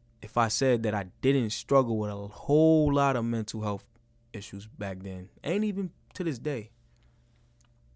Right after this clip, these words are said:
There's a lot of us men in this world, we don't have the outlet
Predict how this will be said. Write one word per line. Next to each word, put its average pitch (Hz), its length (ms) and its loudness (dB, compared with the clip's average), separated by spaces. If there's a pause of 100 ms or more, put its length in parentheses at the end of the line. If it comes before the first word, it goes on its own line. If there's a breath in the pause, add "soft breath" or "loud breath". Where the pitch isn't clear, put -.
(880)
There's 123 140 2
a 117 60 4
lot 147 200 6
of 170 120 2
us 160 120 2
men 151 240 2
in 143 100 2
this 123 140 -2
world, 127 460 2 (380)
we 110 200 -2 (100)
don't 147 360 4 (720)
have 139 300 4
the 117 180 0
outlet 117 480 4